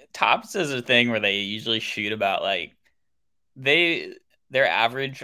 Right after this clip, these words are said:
on getting the non-sport people is about, like, an average M L B hitter getting on base. Uh, it's not, not exactly, it's not, like, not even Steph Curry from three levels. It's like, I don't know, Robinson Cano late in his career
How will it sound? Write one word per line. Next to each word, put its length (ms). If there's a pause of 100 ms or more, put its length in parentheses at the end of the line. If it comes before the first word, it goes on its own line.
on 220
getting 260
the 60
non-sport 520
people 300
is 80
about, 340
like, 240
an 100
average 500
M 120
L 120
B 200
hitter 400 (220)
getting 220
on 140
base. 480 (140)
Uh, 360 (100)
it's 140
not, 380
not 260
exactly, 800 (100)
it's 140
not, 160
like, 360 (920)
not 180
even 160
Steph 320
Curry 240
from 220
three 240
levels. 460
It's 160
like, 360 (1200)
I 100
don't 120
know, 220 (460)
Robinson 580
Cano 500
late 220
in 80
his 180
career 640